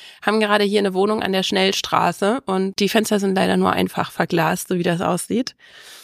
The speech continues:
Deswegen kann es ein paar Hintergrundgeräusche heute geben.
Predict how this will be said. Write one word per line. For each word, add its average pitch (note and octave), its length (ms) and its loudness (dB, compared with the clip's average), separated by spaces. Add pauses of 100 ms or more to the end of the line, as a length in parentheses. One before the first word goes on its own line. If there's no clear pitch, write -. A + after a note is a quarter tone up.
(640)
Deswegen C4+ 260 -4
kann A#3 180 0
es A#3 160 -4
ein G#3+ 220 0
paar G#3 160 0
Hintergrundgeräusche F#3+ 840 -2
heute E3+ 200 -8
geben. A#2 320 -8